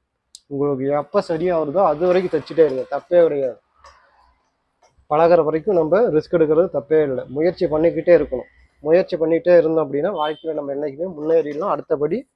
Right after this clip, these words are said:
சிந்திக்க ஆரம்பிக்கலாம், செயல்பட ஆரம்பிக்கலாம். அதனால முயற்சி என்னைக்குமே வந்து நம்ம கைவிடக்கூடாது.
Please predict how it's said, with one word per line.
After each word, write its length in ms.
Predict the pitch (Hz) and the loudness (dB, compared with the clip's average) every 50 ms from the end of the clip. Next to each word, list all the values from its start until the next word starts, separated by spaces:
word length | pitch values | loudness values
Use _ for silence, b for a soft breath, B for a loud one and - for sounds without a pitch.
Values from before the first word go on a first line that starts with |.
| _ _ _ _ _ | _ _ _ _ _
சிந்திக்க 480 | _ _ 170 180 185 180 156 170 160 | _ _ -4 -2 -2 2 2 2 2
ஆரம்பிக்கலாம், 320 | 156 151 143 139 - 165 208 | 2 0 -2 -2 -2 -2 -2
செயல்பட 560 | 208 - 165 156 160 170 160 160 151 147 143 | -2 -2 0 0 0 2 2 2 2 2 2
ஆரம்பிக்கலாம். 360 | 135 135 131 123 - 127 131 | 2 0 -4 -6 -8 -12 -10
அதனால 340 | 139 131 139 143 156 170 165 | -8 -6 -4 -2 0 -2 -2
முயற்சி 400 | 147 143 156 180 185 185 - 180 | -2 -2 -2 -2 -2 -2 -2 -2
என்னைக்குமே 340 | 165 156 156 151 143 160 160 | 0 0 0 -2 -2 -2 -4
வந்து 180 | 151 147 160 | -4 -4 -4
நம்ம 200 | 185 170 143 143 135 | -4 -4 -4 -6 -6
கைவிடக்கூடாது. 580 | 143 147 156 160 151 143 127 - 135 127 120 | -4 -4 -2 -2 -2 -4 -6 -4 -6 -6 -6